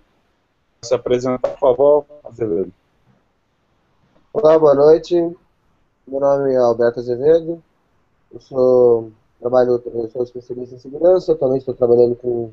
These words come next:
Speaker 2: consultoria para empresas. Tem alguns projetos na área de segurança, como o projeto Security Experts. Também estou participando de um projeto novo de segurança agora,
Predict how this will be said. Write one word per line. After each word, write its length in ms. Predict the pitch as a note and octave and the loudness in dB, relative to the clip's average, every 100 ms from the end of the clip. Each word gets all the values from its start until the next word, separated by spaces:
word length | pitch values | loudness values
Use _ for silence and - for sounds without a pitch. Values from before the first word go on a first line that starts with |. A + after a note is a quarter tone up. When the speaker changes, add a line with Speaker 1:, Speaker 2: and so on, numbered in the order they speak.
| _ | _
Speaker 2:
consultoria 760 | A#2 A2+ - A2 A#2 A#2+ A#2+ A#2 - G#2+ _ _ _ _ _ | -20 -20 -20 -12 -6 -4 -2 -4 -6 -20 _ _ _ _ _
para 140 | G#2+ | -16
empresas. 800 | A2 B2 C#3 E3 D#3+ D#3+ - - _ _ _ _ _ _ - | -14 -6 2 2 2 -2 -6 -20 _ _ _ _ _ _ -2
Tem 80 | |
alguns 220 | B2+ B2+ B2+ | 0 0 -2
projetos 640 | B2 A#2 A#2+ A#2+ A2+ A2+ A2+ | 0 2 2 0 -2 -12 -6
na 140 | A2+ | -2
área 100 | A2+ | -2
de 80 | A2+ | -6
segurança, 520 | B2 A2+ A#2+ B2+ B2 | -14 -2 0 0 -4
como 160 | A2 A2 | -12 -14
o 40 | |
projeto 360 | A2+ A2 A2+ - | -10 -4 -4 -4
Security 360 | - B2+ A#2 | -10 -10 -10
Experts. 540 | A2 _ C3 D3 C#3+ - | -14 _ 2 2 0 -8
Também 180 | A#2 A#2+ | -4 -4
estou 140 | A#2+ | -2
participando 500 | A#2+ A#2+ A2 B2 A#2+ | -2 -4 -2 -2 0
de 60 | A#2+ | -4
um 60 | |
projeto 520 | A#2 A2+ G#2+ A2 A2 A2 | -2 -4 0 -2 -2 -6
novo 340 | G#2+ A#2 A2+ A2 | -4 -4 -6 -14
de 40 | |
segurança 480 | _ G#2+ A2 A2 A2 | _ -20 -12 -12 -6
agora, 440 | G#2+ A2+ A#2 A2 | 0 2 2 0